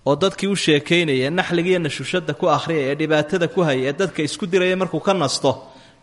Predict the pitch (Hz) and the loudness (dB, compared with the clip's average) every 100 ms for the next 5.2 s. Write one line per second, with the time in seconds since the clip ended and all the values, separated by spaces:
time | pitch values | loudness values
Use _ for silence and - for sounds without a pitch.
0 | - 170 196 196 170 160 170 185 175 175 | -6 0 2 4 4 4 4 4 4 4
1 | 151 127 127 120 107 - - - _ 151 | 2 2 2 2 0 -4 -16 -20 _ -2
2 | 170 151 - 170 131 73 60 - - - | 2 2 2 2 2 -2 -8 -14 -20 -20
3 | - - 127 185 175 175 170 - 156 151 | -20 -8 -2 0 0 0 0 2 2 4
4 | 160 160 147 139 151 151 139 135 - 156 | 4 4 4 2 2 2 0 0 2 4
5 | 156 | 4